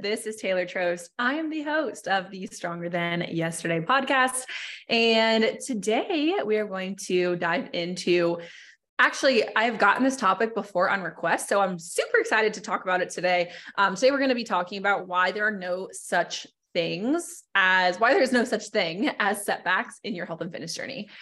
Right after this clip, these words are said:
Um, so we're gonna dive into, like, really why there are no setbacks, literally, when we're looking at our health and fitness journey. Um, and I'm gonna give you five really, really key things to remember here. So let's go ahead and get started. Um,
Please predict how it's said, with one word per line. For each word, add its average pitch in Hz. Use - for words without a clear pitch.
Um, 170
so 196
we're 202
gonna 269
dive 202
into, 185
like, 185
really 196
why 175
there 180
are 175
no 269
setbacks, 302
literally, 240
when 240
we're 196
looking 208
at 208
our 208
health 208
and 202
fitness 220
journey. 294
Um, 208
and 208
I'm 214
gonna 233
give 247
you 240
five 190
really, 269
really 220
key 202
things 180
to 180
remember 170
here. -
So -
let's 202
go 233
ahead 226
and 220
get 180
started. 202
Um, 190